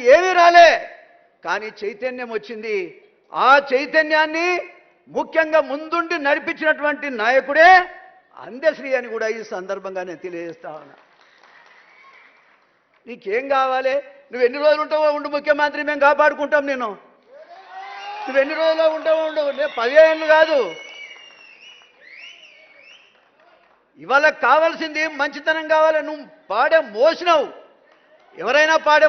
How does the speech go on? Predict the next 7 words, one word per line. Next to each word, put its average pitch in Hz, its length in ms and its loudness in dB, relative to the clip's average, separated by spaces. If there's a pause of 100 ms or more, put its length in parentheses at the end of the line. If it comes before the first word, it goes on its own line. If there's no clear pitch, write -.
మోస్తే 294 220 0 (120)
మోసి 277 280 -2
ఉండొచ్చు, 247 300 2 (1500)
ముద్దాన్నావు, 311 760 4 (1200)
కొడుకు 277 360 2
చేయాల్సిన 320 340 6 (140)
పనులన్నీ 294 400 0